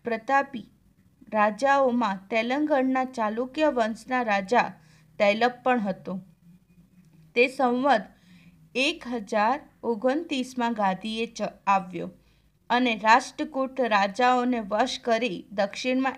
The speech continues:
એક ચક્ય રાજ્ય કરવા લાગ્યો. એટલું જ નહીં, પણ ચોલ, ચેદી, પાંચાલ અને ગુજરાતમાં પણ પોતાની આણ વર્તાવી ભારતખંડમાં ચક્રવર્તી થવાની હોશ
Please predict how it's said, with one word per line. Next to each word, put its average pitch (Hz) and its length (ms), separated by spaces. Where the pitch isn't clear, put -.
એક 269 240
ચક્ય 254 400
રાજ્ય 214 800
કરવા 233 320
લાગ્યો. 190 500
એટલું 285 340
જ 302 80
નહીં, 202 380
પણ 214 160
ચોલ, 226 480
ચેદી, 226 560
પાંચાલ 220 680
અને 254 220
ગુજરાતમાં 262 840
પણ 254 340
પોતાની 254 600
આણ 294 380
વર્તાવી 226 640
ભારતખંડમાં 240 880
ચક્રવર્તી 254 800
થવાની 226 560
હોશ 220 520